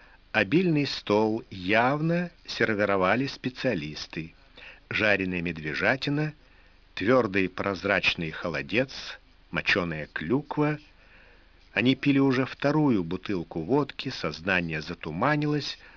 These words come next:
но напряжение не отпускало. Не верилось, что он навсегда выбрался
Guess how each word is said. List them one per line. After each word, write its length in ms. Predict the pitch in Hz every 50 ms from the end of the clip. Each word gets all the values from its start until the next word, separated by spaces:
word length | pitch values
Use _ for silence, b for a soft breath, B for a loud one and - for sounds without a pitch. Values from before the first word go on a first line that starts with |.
| B B B
но 120 | 95 113
напряжение 840 | 113 110 - - - 110 104 - - 113 131 139 135 139 143 143 135
не 160 | 123 107 113
отпускало. 840 | 117 - - - - 127 - - - - 107 98 90 78 71 71 - B B B B B B
Не 300 | 98 107 117 135 143 131
верилось, 760 | 110 117 143 147 143 131 113 101 87 90 80 71 65 64 -
что 380 | - - - - - 95 95
он 420 | 95 113 131 139 127 117 101 82 - B B B B B B
навсегда 920 | 82 98 98 - - - - - 113 87 80 82 80 85 143 151 151 143 135
выбрался 1000 | 107 85 82 101 143 147 127 98 95 101 98 90 82 - - - - 143 127